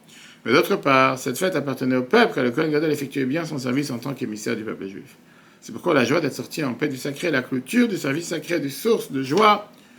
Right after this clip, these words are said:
pour l'intégralité du peuple. Ça, c'est ce qui est le plus important. Maintenant vient la question, apparemment, qu'est-ce que j'en ai à faire qui retourne chez lui à la maison ?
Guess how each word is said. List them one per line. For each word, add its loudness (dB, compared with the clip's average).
pour 2
l'intégralité 4
du -2
peuple. -6
Ça, -4
c'est -6
ce -8
qui -2
est 2
le 0
plus -2
important. -6
Maintenant 2
vient 2
la 2
question, -2
apparemment, 0
qu'est-ce -2
que 0
j'en 0
ai 0
à -4
faire -2
qui -4
retourne -4
chez -4
lui 2
à 2
la 0
maison ? -6